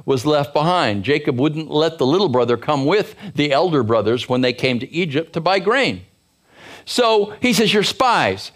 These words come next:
And he puts them in jail for how long? Three days. This is why I think Joseph was in jail for three years, right? He puts them all in jail for three days. Then he pulls them out and he says,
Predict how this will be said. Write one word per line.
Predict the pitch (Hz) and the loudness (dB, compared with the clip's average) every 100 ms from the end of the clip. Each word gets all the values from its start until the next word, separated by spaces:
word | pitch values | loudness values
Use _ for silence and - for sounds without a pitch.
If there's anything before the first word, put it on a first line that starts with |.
| - | -2
And | 160 | 0
he | 170 | 0
puts | 170 277 - | 0 -2 2
them | 254 | 2
in | 226 | 2
jail | 165 170 165 | 4 2 2
for | 180 170 | 2 2
how | 175 | 2
long? | 170 147 87 - _ _ _ _ _ _ - _ - | 2 0 -2 -8 _ _ _ _ _ _ -20 _ -4
Three | 160 180 | 0 2
days. | 147 104 78 - - - | 2 2 0 -10 -14 -6
This | 151 180 | -2 -2
is | 165 | 0
why | 160 143 | 2 2
I | 139 | 2
think | 156 143 | 0 -2
Joseph | 120 143 139 | 0 -2 -2
was | 127 117 | -2 -2
in | 117 | 0
jail | 120 117 | 0 0
for | 120 | -2
three | 104 113 98 | -4 -4 -2
years, | 95 78 - - - _ _ _ - | -4 -6 -10 -14 -14 _ _ _ -4
right? | 107 120 - - _ | -2 -2 -6 -20 _
He | - | -4
puts | 127 190 170 | -2 -2 0
them | 151 | 0
all | 147 196 240 | 2 2 2
in | 190 | 2
jail | 151 151 | 2 2
for | 151 | 0
three | 165 165 180 | 0 0 2
days. | 143 98 | 2 2
Then | 151 | 0
he | 226 | 0
pulls | - 269 233 | 0 0 2
them | 214 | 2
out | 147 131 - _ _ - - | 2 0 -4 _ _ -20 -10
and | - 139 | -2 0
he | 160 | 2
says, | 165 160 147 131 | 2 2 2 0